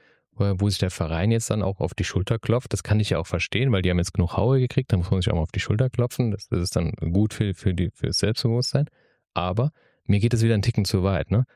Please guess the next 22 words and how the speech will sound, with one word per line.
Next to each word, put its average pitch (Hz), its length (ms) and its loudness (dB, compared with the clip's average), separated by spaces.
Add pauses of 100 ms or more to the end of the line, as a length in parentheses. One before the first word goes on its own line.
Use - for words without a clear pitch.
Sich - 220 0
jetzt 101 140 0
hinzustellen 113 540 2
und 107 60 2
zu 104 80 2
sagen, 98 180 4
„Ja, 87 120 0
guck - 200 -8
mal 92 100 2
hier“, 107 200 4 (580)
man 92 120 2
muss 110 160 2
dann 101 120 4
auch 95 60 0
mal 95 120 4
mit 90 140 2
weniger 120 360 4
zufrieden 120 480 0
sein 120 200 4
in 110 80 4
so 110 80 6
einer 110 160 4